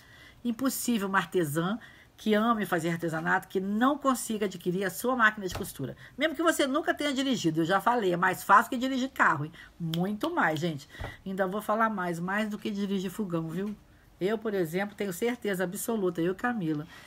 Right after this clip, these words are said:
que a gente gosta mais de dirigir essa máquina aqui do que um fogão, hein? <laughs> Tá bom?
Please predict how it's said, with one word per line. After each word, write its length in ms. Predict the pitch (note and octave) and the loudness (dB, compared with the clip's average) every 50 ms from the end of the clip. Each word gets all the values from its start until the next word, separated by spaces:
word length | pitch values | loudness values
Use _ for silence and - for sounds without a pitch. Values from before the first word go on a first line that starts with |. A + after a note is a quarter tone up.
| - - | -16 -10
que 40 | - | -6
a 40 | D3+ | -4
gente 180 | E3+ E3 - E3 | -4 -4 -2 -2
gosta 260 | D#3 E3 D#3 - F3 | -2 0 0 -2 -2
mais 200 | D#3+ E3+ F3+ F#3 | -2 0 0 0
de 100 | F#3 G3 | -2 -2
dirigir 220 | F#3 F3+ F3 F#3 | -2 -2 -2 -2
essa 180 | F3+ - - E3+ | -2 -2 -4 -4
máquina 340 | E3+ E3+ E3+ F3 - F3 E3+ | -2 -2 -2 -2 -2 -4 -6
aqui 140 | E3+ - | -4 -6
do 80 | F3 F3 | -6 -4
que 80 | - F#3 | -4 -6
um 60 | F3 | -6
fogão, 400 | - - A3 F#3+ E3+ D3 C#3 D3 | -6 -8 -6 -4 -4 -4 -4 -6
hein? 80 | D#3 - - - - - - - - - - | -8 -10 -16 -20 -20 -18 -12 -12 -10 2 4
<laughs> 400 | B3+ B3 - G3 G3 F#3+ F3+ - | 4 6 6 4 2 2 0 0
Tá 140 | - E3+ D#3 | 2 2 2
bom? 400 | D#3 C#3+ - F3 F#3 A3+ C#4+ F#4 | 2 0 2 4 4 4 4 2